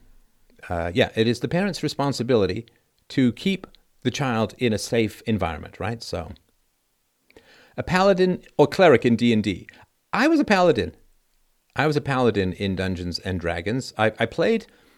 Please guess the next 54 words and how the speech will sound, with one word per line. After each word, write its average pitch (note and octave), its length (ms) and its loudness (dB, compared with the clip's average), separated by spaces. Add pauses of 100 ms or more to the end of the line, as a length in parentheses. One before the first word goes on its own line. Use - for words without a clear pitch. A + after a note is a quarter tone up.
I - 60 -8
played F#3+ 220 0
a - 20 -2
dwarf D#3+ 640 2 (300)
fighter A#2+ 440 0
named G2+ 360 0 (520)
Sereg, A2+ 560 2 (200)
who B2+ 100 -2
made C#3 220 4
it A2+ 80 -8
to A2+ 60 -8
third C3+ 280 6
level G2+ 340 0 (1040)
before B2 600 4
being A2+ 240 2
killed B2+ 420 -2
by A2 160 -2
a G#2 80 -4
bugbear G#2+ 560 2
while G2+ 160 0
protecting G#2+ 580 -4
the G2+ 160 -2
escape C3 460 0
of G2+ 220 -4
his G2 200 -2
highly A2+ 300 -2
wounded G2+ 360 0
comrades, G#2+ 500 -2
which C#3 160 -6
I F#3 80 0
thought G3+ 240 0
was C3 300 0 (200)
not B2+ 300 0
a A2+ 60 -4
great A#2 260 2
way G2+ 120 0
to F#2 80 -4
go, A2 260 0
but, G2+ 260 -8 (100)
you A2+ 120 -2
know, G2 100 -2
certainly A2+ 340 4
one A#2 200 0
of G#2+ 40 2
the G#2+ 60 0
more G#2+ 160 -2
honorable A2 360 0
ways G2 220 -4
to A#2 80 -8
go G2 260 0
in G#2 180 -4
the F#2+ 80 -6
<laughs> - 20 -20
fantasy A2+ 480 -4